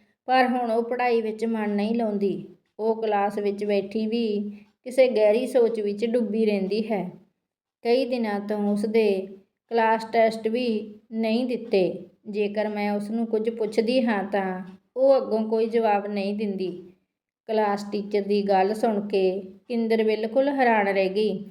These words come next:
ਤੇ ਕਹਿਣ ਲੱਗੀ, "ਮੈਡਮ, ਇਹ ਗੱਲ ਤੁਸੀਂ ਮੈਨੂੰ ਪਹਿਲਾਂ ਕਿਉਂ ਨਹੀਂ ਦੱਸੀ?" "ਕਿੰਦਰ ਜੀ, ਤੁਸੀਂ ਇਸ ਵਾਰ ਟੀਚਰ ਪੇਰੈਂਟਸ ਮੀਟਿੰਗ ਲਈ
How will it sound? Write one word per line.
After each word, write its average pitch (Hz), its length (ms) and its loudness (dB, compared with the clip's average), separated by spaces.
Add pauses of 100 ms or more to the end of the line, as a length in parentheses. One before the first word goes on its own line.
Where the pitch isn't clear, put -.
(480)
ਤੇ 220 120 0
ਕਹਿਣ 220 420 0
ਲੱਗੀ, 202 640 0 (120)
"ਮੈਡਮ, 208 420 0 (380)
ਇਹ 254 220 4
ਗੱਲ 262 260 2
ਤੁਸੀਂ 240 340 -4
ਮੈਨੂੰ 214 340 0
ਪਹਿਲਾਂ 226 320 4
ਕਿਉਂ 226 260 0
ਨਹੀਂ 240 160 2
ਦੱਸੀ?" 220 460 0 (680)
"ਕਿੰਦਰ 226 300 4
ਜੀ, 214 200 -2 (400)
ਤੁਸੀਂ 247 280 -4
ਇਸ 233 180 2
ਵਾਰ 233 260 4
ਟੀਚਰ 233 400 2
ਪੇਰੈਂਟਸ 214 520 0
ਮੀਟਿੰਗ 208 440 -2
ਲਈ 202 360 0